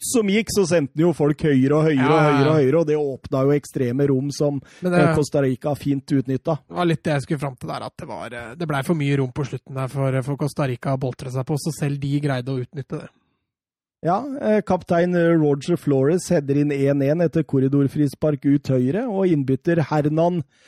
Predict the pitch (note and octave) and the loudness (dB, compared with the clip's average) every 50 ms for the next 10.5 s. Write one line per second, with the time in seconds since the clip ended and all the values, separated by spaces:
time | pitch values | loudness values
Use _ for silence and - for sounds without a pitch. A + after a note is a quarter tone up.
0 | _ _ _ _ - D3 D3 D3 D#3 D#3+ D#3+ B2 - - G3 G#3 G3 E3+ D#3 D#3+ | _ _ _ _ 0 2 2 2 2 0 -2 -6 -2 0 0 2 0 2 2 2
1 | D#3 D#3 D#3 D3+ - D3 C3 _ - C#3+ D3 D3 D3 C#3+ C3+ C3 B2+ A#2+ - _ | 4 2 2 0 0 -4 -2 _ 0 0 0 2 2 2 2 2 -2 -4 -8 _
2 | - D3 C#3 - - - _ - C3 B2+ A#2+ _ - D3+ C#3 C#3 C#3 _ D3 C3 | -2 -2 -2 -2 -8 -16 _ -4 -4 -4 -4 _ -2 -2 -2 -2 -6 _ -6 -6
3 | B2 A#2+ C#3 C#3 - - D#3+ C#3 C3 A#2+ - - - C3 C3 B2+ A#2+ G2 - B2+ | -2 0 -2 -2 -2 -4 -6 -4 -4 -6 -8 -6 -4 -4 -2 -2 -4 -6 -6 -4
4 | B2 B2+ B2+ B2+ C3 D3 D3+ C#3+ C#3 C#3 C3 - B2+ B2+ B2+ B2+ C3 B2+ B2+ B2 | -4 -4 -4 -6 -6 -6 -6 -4 -6 -6 -4 -4 -4 -2 -2 -2 -2 -2 -2 -2
5 | B2+ C3 C3+ C3+ C#3 C3+ C#3 D3 - _ _ F3 D3+ - _ _ _ - F3+ G3 | -2 -2 -2 -2 -2 0 0 0 0 _ _ -6 -6 -6 _ _ _ -14 -12 -10
6 | F#3+ G3 F#3 D#3 - - - - E3+ D3+ D3 C#3+ C#3+ C#3+ D3 C#3+ C#3+ C#3+ C3+ B2 | -10 -12 -14 -16 -16 -8 -2 0 2 2 4 2 2 2 2 2 2 2 2 2
7 | B2 C3+ C3+ C3 C#3+ C#3+ C#3+ D3 D3+ D3+ D3 D3+ D3+ - - D#3 D3 C#3 E3+ E3+ | 2 0 0 0 0 0 0 0 0 0 0 0 -2 -2 -4 -8 -6 -4 -6 -6
8 | E3+ - G3 F#3+ F#3 F#3+ D#3 C3 _ - D#3 F3 F#3+ F3+ D#3+ D3+ - F#3+ E3 - | -4 0 0 2 2 2 0 0 _ 0 0 0 2 2 2 2 2 0 -2 0
9 | F#3+ F#3+ F3 - B3 D#4+ _ - D#4+ - - G#3 D3+ _ _ - F#3 F#3 F3+ F#3 | 0 0 0 0 -2 -2 _ -2 -4 -2 -2 -2 -4 _ _ 0 0 0 2 0
10 | F#3 F#3 F#3 F3+ F#3 F3+ F3+ F3 F3 F3 | 0 2 0 0 -2 -4 -6 -6 -8 -8